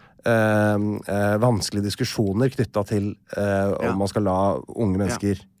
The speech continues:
Speaker 1: gjøre dette tidlig. For,
Speaker 2: Men
Speaker 1: ikke
Speaker 2: jeg
Speaker 1: sant?
Speaker 2: bare
Speaker 1: For det gjør jo at prosessen blir bedre, gjør det ikke det?
Speaker 2: Jo
Speaker 1: At,
Speaker 2: da,
Speaker 1: ikke sant,
Speaker 2: jeg
Speaker 1: at
Speaker 2: vil
Speaker 1: du
Speaker 2: tro det.
Speaker 1: avbryter puberteten og
Speaker 2: Ja,
Speaker 1: sånne ting.
Speaker 2: nettopp.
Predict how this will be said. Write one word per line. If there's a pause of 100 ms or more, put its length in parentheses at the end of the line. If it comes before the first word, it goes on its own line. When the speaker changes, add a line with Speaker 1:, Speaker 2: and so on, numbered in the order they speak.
(340)
Speaker 1:
gjøre
dette
tidlig.
For,
Speaker 2:
Men
Speaker 1:
ikke
Speaker 2:
jeg
Speaker 1:
sant?
Speaker 2:
bare
Speaker 1:
For
det
gjør
jo
at (100)
prosessen
blir
bedre,
gjør
det
ikke
det?
Speaker 2:
Jo
Speaker 1:
At,
Speaker 2:
da,
Speaker 1:
ikke
sant,
Speaker 2:
jeg
Speaker 1:
at
Speaker 2:
vil
Speaker 1:
du
Speaker 2:
tro
det.
Speaker 1:
avbryter
puberteten
og
Speaker 2:
Ja,
Speaker 1:
sånne
ting.
Speaker 2:
nettopp.